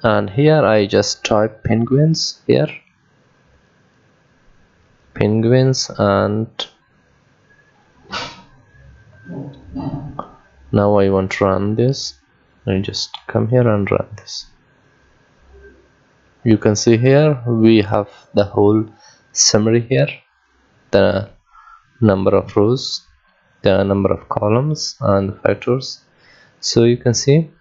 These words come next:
it's the whole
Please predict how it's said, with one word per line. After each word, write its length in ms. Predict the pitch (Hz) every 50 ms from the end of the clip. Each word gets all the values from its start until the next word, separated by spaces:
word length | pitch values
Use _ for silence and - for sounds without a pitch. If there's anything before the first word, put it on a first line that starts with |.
| _ _ _ _ _ _ _ -
it's 360 | - 113 - - - - - - - - _ _ _ _ _ _ _ _ _ _ _ _ _ _ _ _ _ _ _ _ _ _ -
the 160 | 110 110 95
whole 400 | - - 107 104 101 104 104 101